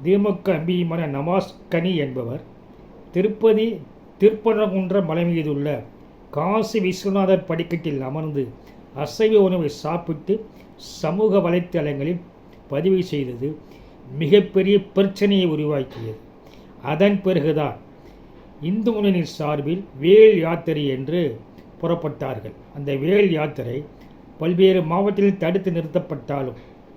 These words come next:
திருப்பரங்குன்றம் மலையிலுள்ள கோவிலில் ஆயிரத்துக்கு மேற்பட்ட இந்துக்கள் ஒன்று கூடி தமிழக அரசுக்கு எதிராகவும் மற்றும் இது திருப்பரங்குன்ற மலைதான் என்றும் அவர்கள் கோஷமிட்டது மிகப்பெரிய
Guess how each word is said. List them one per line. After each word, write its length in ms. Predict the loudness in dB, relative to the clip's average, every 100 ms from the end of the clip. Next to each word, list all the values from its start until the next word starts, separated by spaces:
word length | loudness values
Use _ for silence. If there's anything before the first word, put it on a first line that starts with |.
| -20 -20 -20 -12
திருப்பரங்குன்றம் 920 | 0 2 2 2 2 2 0 0 0 -2 -10 -20 -20 -20 -20 -8
மலையிலுள்ள 420 | 0 2 4 2 -2
கோவிலில் 500 | -4 0 0 0 -2 -10 -20 -20 -20 -20 -20 -20 -20 -20 -10
ஆயிரத்துக்கு 640 | 0 6 6 6 0 0
மேற்பட்ட 480 | 0 0 -2 -8 -6 -10 -10 -20 -10
இந்துக்கள் 520 | -6 -2 -2 -2 -4
ஒன்று 260 | -4 -6 -4
கூடி 260 | -2 -2 -2 -8 -20 -20 -20 -20 -16
தமிழக 360 | -6 -2 0 0
அரசுக்கு 460 | 0 -4 -10 -8
எதிராகவும் 580 | -4 -4 -4 -2 -2 -4 -10 -20 -20 -20 -20 -20 -8
மற்றும் 380 | -8 0 0 2
இது 160 | -2 -2
திருப்பரங்குன்ற 720 | -2 -2 2 0 0 -2 -4
மலைதான் 540 | -4 -2 -2 0 -2 -4 -10 -8
என்றும் 360 | -6 -4 -4
அவர்கள் 360 | -4 -4 -4 -6
கோஷமிட்டது 800 | -4 -4 -2 -4 -4 -8 -10 -8 -10 -12 -10
மிகப்பெரிய 540 | -2 -2 -2 -4 -4